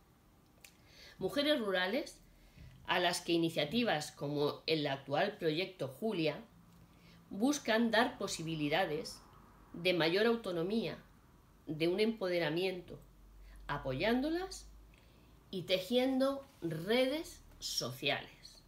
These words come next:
¡Jo! Hablamos mucho de redes sociales, ¿verdad? Empoderamiento femenino y feminista, introducido en aquella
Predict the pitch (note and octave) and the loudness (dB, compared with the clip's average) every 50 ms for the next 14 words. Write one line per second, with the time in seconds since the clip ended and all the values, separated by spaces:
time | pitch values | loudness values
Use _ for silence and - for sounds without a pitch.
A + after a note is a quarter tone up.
0 | - - - - - - - - F#3 C#3 - - - - - - - - - - | -20 -20 -20 -20 -20 -16 -4 -2 0 0 -2 -4 -14 -20 -20 -20 -20 -20 -20 -20
1 | - - - - - - - - - - - - - - - B2 C#3+ F#3 G#3 G3+ | -20 -20 -20 -20 -20 -20 -20 -20 -20 -20 -20 -20 -20 -14 -8 -2 -2 0 0 0
2 | F3+ E3 F3 G3 - - E3+ D3 D3 D3 D#3 F3 E3 D#3 - - C#3+ - G3+ G3 | -2 -4 -6 -6 -6 -6 -6 -4 -4 -4 -4 -6 -6 -8 -10 -10 -10 -4 -2 -2
3 | E3 D#3 D#3 D3 C#3+ D3 D#3+ G#3 D4+ - - _ _ _ _ _ _ _ _ _ | -2 -2 -6 -8 -6 -6 -6 -6 -8 -10 -16 _ _ _ _ _ _ _ _ _
4 | _ _ - - _ _ - - - - - - - - - F#3 D#3 D#3+ F3+ F3+ | _ _ -20 -20 _ _ -20 -20 -20 -20 -20 -20 -12 -6 -4 -4 -2 0 0 2
5 | F3 E3 F3 G3+ A3+ C4 B3+ C4 C4+ - - A3 F#3 F3+ F3 G3 A#3 D4 F4+ G4+ | 4 4 6 6 4 4 4 2 0 0 0 -2 0 0 0 0 2 2 4 4
6 | A4+ A#4+ A#4+ - - - _ _ _ _ _ _ _ - - _ G3+ F#3+ - F3+ | 2 2 0 -8 -16 -20 _ _ _ _ _ _ _ -20 -10 _ -8 -8 -4 -2
7 | E3 D#3 D3+ D#3 F3 G#3 A#3 A3+ - - - C3 - - _ _ _ _ _ _ | -2 -2 -2 -2 0 0 0 -2 -2 -10 -14 -14 -14 -16 _ _ _ _ _ _
8 | - - - - - - - - - - - - - _ _ - _ _ - _ | -20 -20 -20 -20 -20 -20 -20 -20 -20 -20 -20 -20 -20 _ _ -20 _ _ -10 _
9 | - G#3+ G3+ F#3+ - G3 G3 G3 G3 G3 - - D#4 D#4 C4+ B3 A#3+ - - - | 0 0 0 0 0 0 0 0 0 -2 -2 0 0 2 2 2 2 0 -2 -8
10 | - - - - - - _ - - - - - - - E3+ F3 E3 E3 E3+ A#3+ | -18 -20 -20 -20 -20 -20 _ -20 -20 -20 -20 -20 -6 -4 0 2 2 2 2 0
11 | C4 C4 B3+ B3+ A3 F3+ D#3+ | 0 2 2 2 2 0 0